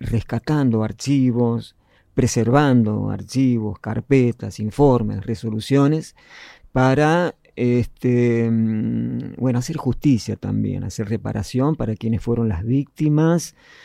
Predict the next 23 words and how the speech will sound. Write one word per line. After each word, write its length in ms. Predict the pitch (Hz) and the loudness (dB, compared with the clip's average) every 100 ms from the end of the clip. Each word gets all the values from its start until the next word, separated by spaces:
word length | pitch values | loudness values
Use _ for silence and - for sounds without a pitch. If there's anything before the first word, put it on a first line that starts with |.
| - _ | -20 _
las 240 | - 113 - | -6 -4 -4
personas 420 | 117 131 127 120 | -4 0 0 0
que 100 | 110 | -4
trabajaron, 800 | 107 104 - 120 117 120 131 131 | -4 -6 -6 -2 -2 0 0 -2
que 120 | 104 | -4
estudiaron, 880 | - 113 117 123 123 123 131 123 - _ _ - _ | -6 -2 2 2 2 2 0 -2 -8 _ _ -20 _
que 80 | 113 | -6
dieron 300 | 110 107 110 | -4 -2 0
clase 480 | 123 143 123 - 110 | 2 4 2 0 -6
aquí 420 | 104 123 127 113 | -2 2 2 2
en 240 | 110 107 | -2 -2
nuestro 320 | 107 104 - | -4 -4 -6
centro 340 | 113 113 110 113 | -2 -2 0 0
universitario 580 | 110 107 - 151 135 113 | 0 -2 -2 -2 0 -2
y 140 | 110 | -4
en 120 | 107 | -6
toda 340 | - 135 139 120 | 2 2 4 2
la 80 | |
Universidad 500 | 110 107 110 113 110 | 0 -2 -4 -4 -4
Nacional 360 | 110 107 104 110 | -4 -4 -4 -4
de 80 | 107 | -4
San 260 | - 101 | -6 -4
Luis. 400 | 104 135 156 - | 0 0 -2 -6